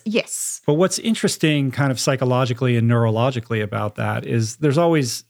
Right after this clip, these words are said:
Speaker 2: going to be some inciting event. There's some, there's some hook to which you're hanging, you know, your evidence for why you tell this story. Something happened, you got fired, or you got rejected, or something like that. Um,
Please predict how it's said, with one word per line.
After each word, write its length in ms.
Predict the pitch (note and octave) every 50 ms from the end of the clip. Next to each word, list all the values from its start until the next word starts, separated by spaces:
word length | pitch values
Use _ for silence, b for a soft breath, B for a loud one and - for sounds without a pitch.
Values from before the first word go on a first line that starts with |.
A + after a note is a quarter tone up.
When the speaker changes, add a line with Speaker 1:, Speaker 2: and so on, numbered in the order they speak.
| _ _ _ -
Speaker 2:
going 220 | - C3+ C3 C3 B2
to 60 | B2
be 200 | G#2+ A#2+ A#2+ A2+
some 300 | A2+ - - B2+ B2 B2+
inciting 560 | - C3+ A#2+ A2+ - - A#2+ A#2 A2 G#2+ A2 A2+
event. 380 | G#2 G2 A2+ A2 G#2+ A2 C#3+
There's 160 | C#3+ B2+ A#2
some, 280 | - F3 E3 D#3+ D#3+ D3+ b b b b b b b b
there's 140 | D#3+ -
some 160 | - F3+ D#3 A#2+
hook 440 | - - F3+ E3+ B2+ - _ -
to 120 | - - B2+
which 260 | B2 B2+ A#2+ - -
you're 140 | C3 A#2+ A2+
hanging, 680 | - - - D3+ C#3+ C3+ C3 B2 A#2 A2+ A2 A2 -
you 160 | C#3+ B2+ B2 A2+
know, 200 | A#2 A2 A2 A2+
your 340 | - B2+ B2 B2 A#2+ -
evidence 560 | - - D3 C3 C3+ B2 A#2+ A#2 A2 G#2+ - -
for 420 | - - A#2 A#2 A#2 A2+ A2+ A#2
why 280 | A#2 A2+ A#2 A2+ A2+ A2
you 200 | G#2+ A2 A#2 A2+
tell 240 | - - A#2 G#2+
this 220 | G#2 G#2+ G#2+ G#2 -
story. 560 | - - - A2+ A2+ A#2+ B1+ C2 - A#2 - b b b b b b
Something 340 | b - - C3+ A2+ C#3 C3+
happened, 640 | A2+ C3 B2+ A#2+ A#2 A#2 B2+ B2 A#2+ A#2+ A#2 A2 A#2
you 100 | G#2+ G#2
got 160 | A2+ A2 G#2+
fired, 540 | - - A2+ A2 A2 A2 A2 G#2+ G#2+ G2+ G#2+
or 240 | G#2 G#2 G#2+ G#2
you 80 | G#2 G#2
got 160 | A2+ A2 A2
rejected, 600 | G#2+ G#2+ - - A2+ G#2+ G#2 - - A2+ A2+ G#2+
or 100 | G#2+ G2+
something 260 | - - A#2 G#2 A#2
like 260 | A2 A2 A2 G#2+ G#2 -
that. 320 | A2 G#2 G2+ G2+ A2+ - B B B B B B B B B B
Um, 500 | - B2+ B2 B2 B2 B2 A#2+ A#2+ -